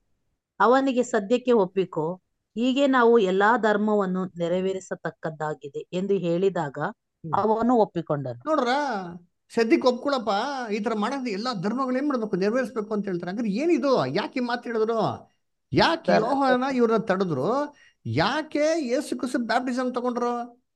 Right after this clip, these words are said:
Speaker 2: ಈ ಅರ್ಥನ ಇವತ್ತು ಪಾಠದ ಅಂತ್ಯದಲ್ಲಿ ನೋಡನ್ರಿ. ಯೇಸು ಕ್ರಿಸ್ತು ಪಾಪಿ ಅಲ್ಲ ಅಂದ್ಮೇಲೆ ಅವ್ರು ಯಾಕೆ ಬ್ಯಾಪ್ಟಿಸಮ್ ತಗೊಬೇಕಾಯ್ತು ಅಲ್ವರ? ಇವಾಗ ಯೇಸು ಕ್ರಿಸ್ತು ಪಾಪಿ ಅಲ್ಲ, ಮ-, ಮತ್ತೊಬ್ಬರಿಗೆ ನಿದರ್ಶನ ಆಗಿರ್ಬೇಕು, ಮಾರ್ಗದರ್ಶಿ ಆಗಿರ್ಬೇಕು ಅಂದ್ರೆ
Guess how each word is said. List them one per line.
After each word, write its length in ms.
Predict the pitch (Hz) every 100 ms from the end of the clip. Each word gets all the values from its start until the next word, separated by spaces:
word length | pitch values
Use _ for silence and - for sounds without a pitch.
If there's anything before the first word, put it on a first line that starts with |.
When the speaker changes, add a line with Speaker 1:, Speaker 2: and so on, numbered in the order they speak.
| _ 127
Speaker 2:
ಈ 180 | 120 127
ಅರ್ಥನ 560 | 113 143 151 165 160 135 131 135 123 127 -
ಇವತ್ತು 460 | 117 117 113 113 101
ಪಾಠದ 500 | - 117 127 131 113
ಅಂತ್ಯದಲ್ಲಿ 560 | 127 131 127 120 117
ನೋಡನ್ರಿ. 440 | 113 117 110 - _ _ _ _ _ _ -
ಯೇಸು 380 | 180 254 254 208
ಕ್ರಿಸ್ತು 300 | 240 262 202
ಪಾಪಿ 380 | 190 214 240
ಅಲ್ಲ 180 | 214 196
ಅಂದ್ಮೇಲೆ 240 | 170 214 202
ಅವ್ರು 220 | 214 226
ಯಾಕೆ 160 | 254
ಬ್ಯಾಪ್ಟಿಸಮ್ 380 | 202 220 226 220
ತಗೊಬೇಕಾಯ್ತು 760 | 233 233 220 220 202 131 - _ _ _ _
ಅಲ್ವರ? 200 | 156 185
ಇವಾಗ 360 | 208 147 160 156
ಯೇಸು 300 | 226 269 269
ಕ್ರಿಸ್ತು 440 | 254 - 285 269
ಪಾಪಿ 340 | 196 196 202 190
ಅಲ್ಲ, 480 | 131 110 139 185 -
ಮ-, 340 | 123 151 151
ಮತ್ತೊಬ್ಬರಿಗೆ 480 | 151 151 220 214 208
ನಿದರ್ಶನ 500 | 202 160 214 - 220
ಆಗಿರ್ಬೇಕು, 560 | 208 202 190 185 180 214
ಮಾರ್ಗದರ್ಶಿ 560 | 156 175 214 202 -
ಆಗಿರ್ಬೇಕು 380 | 185 160 131 120
ಅಂದ್ರೆ 520 | 120 185 277 - _